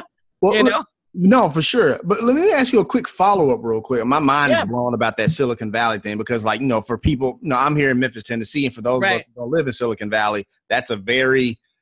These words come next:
Speaker 1: interesting, you know, comment you just
Speaker 2: Right.
Speaker 1: for sure. But thank you for sharing that.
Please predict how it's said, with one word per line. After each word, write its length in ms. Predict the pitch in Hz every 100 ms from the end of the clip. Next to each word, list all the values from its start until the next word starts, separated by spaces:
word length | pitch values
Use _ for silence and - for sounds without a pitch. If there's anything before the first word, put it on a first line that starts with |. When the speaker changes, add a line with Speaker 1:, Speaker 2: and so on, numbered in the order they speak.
| _ 147
Speaker 1:
interesting, 640 | 156 135 - 131 120 127
you 100 | 160
know, 100 | 117
comment 480 | 107 180 208 147 101
you 140 | 110 107
just 40 | 170
Speaker 2:
Right. 80 | 151 104
Speaker 1:
for 120 | 120 110
sure. 300 | - 180 104
But 200 | 117 131
thank 200 | 147 135
you 80 |
for 80 | 123
sharing 360 | 107 160 156 110
that. 200 | 95